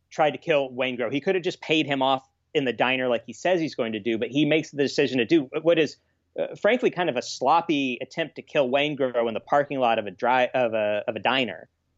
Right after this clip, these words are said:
Um, a-, and that cause, and Waingro gets away. Um, Van Zant ag-, also makes a move against him, and now that's a little different. I do think you do have to go after Van Zant because he has your money. That's a very professional's code.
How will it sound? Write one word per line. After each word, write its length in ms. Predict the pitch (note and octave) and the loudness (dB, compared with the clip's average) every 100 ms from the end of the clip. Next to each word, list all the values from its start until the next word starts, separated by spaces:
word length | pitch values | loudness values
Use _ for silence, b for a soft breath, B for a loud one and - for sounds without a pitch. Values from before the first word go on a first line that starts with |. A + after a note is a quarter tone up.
| _ _ | _ _
Um, 460 | C#3 B2+ A#2+ A#2 A#2 _ _ _ _ _ - | -2 2 2 -2 -6 _ _ _ _ _ -4
a-, 140 | D3+ D3+ | -2 0
and 160 | C#3+ | 0
that 180 | D#3 D3 | 2 0
cause, 260 | - D#3 C#3 | 0 2 2
and 220 | D3+ C#3 | -2 -2
Waingro 260 | D3 C#3+ | -2 -4
gets 200 | C3+ C#3+ | -4 -6
away. 480 | C#3+ D3+ A3+ A2 F#2+ _ _ _ _ | -6 -4 -2 -2 -6 _ _ _ _
Um, 440 | D3 C#3+ C#3 C3+ - _ _ _ - - - | -2 0 0 -4 -10 _ _ _ -20 -20 -10
Van 100 | D#3+ | -6
Zant 380 | A#2+ D3+ D3+ - | -2 0 0 -2
ag-, 300 | C#3 A2+ - - | -8 -10 -12 0
also 500 | C#3 C3 D3 C#3+ B2 - | 2 2 2 2 -2 -6
makes 280 | B2+ C3 | -2 -2
a 60 | - | -2
move 260 | B2+ C3 A#2+ | -2 -2 -2
against 400 | A#2+ B2 - - | -2 -4 -4 -4
him, 300 | A#2+ A#2+ D3 - | -2 -2 -4 -4
and 500 | B2+ A#2 A2 A2 G#2 _ _ _ _ | 0 2 0 -2 -8 _ _ _ _
now 180 | E3 D3+ | 0 2
that's 280 | D3+ E3 F3+ | 4 2 2
a 20 | |
little 160 | E3 C3 | 2 2
different. 360 | C3+ C3 C3 | -2 -2 -2
I 20 | |
do 120 | A#2+ B2 | -2 -6
think 200 | B2 - | -6 -8
you 80 | |
do 100 | A2 | -10
have 160 | G#2+ A2 | -2 -4
to 60 | - | -2
go 80 | A2 | -2
after 240 | G#2 A2 | -2 -2
Van 220 | G2+ G#2 | -6 -6
Zant 420 | G2 G#2 G#2 A#2+ | -4 -2 -2 -4
because 220 | - - G2+ | -10 -12 -8
he 100 | G#2+ | -2
has 240 | A#2 F#2+ | -2 0
your 100 | G#2 | -4
money. 400 | G2 F#2+ F#2 A#2 | -4 -6 -6 -8
That's 180 | A#2 G2+ | -6 -6
a 40 | A2 | -6
very 540 | G2+ G#2 G2+ G2+ G#2 _ _ _ | -2 0 0 -2 -4 _ _ _
professional's 540 | - C#3 B2+ A#2+ G#2+ | -4 0 0 -2 -4
code. 480 | - A#2 G#2 G#2 C#3+ | 0 2 2 2 -2